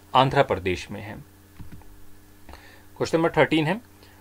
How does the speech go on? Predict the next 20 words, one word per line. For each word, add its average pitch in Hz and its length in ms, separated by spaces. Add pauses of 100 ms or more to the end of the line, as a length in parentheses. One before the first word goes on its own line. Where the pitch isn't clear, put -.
(140)
"What 143 140
is 175 80
the 185 100
number 165 380
of 170 60
union 151 400
territories 135 380
in 135 260
India?" 101 200
तो 127 120
इंडिया 135 260
में 156 140
कितनी 151 280
यूनियन 151 300
टेरिटरीज 139 540
है? 175 140 (220)
एट 143 220
यूनियन 92 240
टेरिटरीज - 600
है। - 160